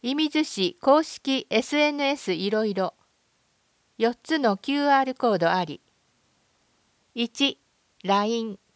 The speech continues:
あなたの欲しい情報をリアルタイムにお届けします。二、YouTube。市長記者会見や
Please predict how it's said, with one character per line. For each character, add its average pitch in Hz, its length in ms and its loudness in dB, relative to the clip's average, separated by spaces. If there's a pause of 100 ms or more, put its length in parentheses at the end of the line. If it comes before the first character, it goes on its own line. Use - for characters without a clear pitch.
(420)
あ 220 120 0
な 311 160 0
た 269 140 2
の 240 120 0
欲 233 180 0
し 220 240 -4
い 180 60 -8
情 220 260 2
報 196 400 -2
を 180 100 -6 (240)
リ 220 180 0
ア 294 80 6
ル 302 140 -2
タ 285 160 2
イ 240 80 2
ム 190 140 0
に 170 160 -2
お 175 80 -2
届 202 380 -2
け - 20 -
し - 160 -10
ま 165 160 -6
す。 - 280 -20 (920)
二、 220 240 -4 (380)
YouTube。 240 760 0 (760)
市 - 160 -16
長 247 320 4
記 - 120 -14
者 302 200 2
会 269 240 6
見 185 340 0
や 175 180 -4